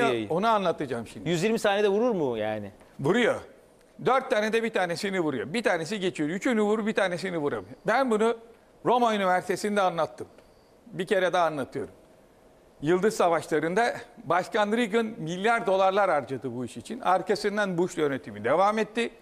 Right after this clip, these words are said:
Speaker 2: ve nato'da bir kavga başladı. Kavga nedir?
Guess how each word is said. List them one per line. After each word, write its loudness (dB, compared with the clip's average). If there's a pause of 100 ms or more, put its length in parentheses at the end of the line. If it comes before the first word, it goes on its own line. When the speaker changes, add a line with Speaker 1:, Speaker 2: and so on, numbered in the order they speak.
(380)
Speaker 2:
ve 2
nato'da 2
bir 0
kavga 4
başladı. -2 (1080)
Kavga 4
nedir? 2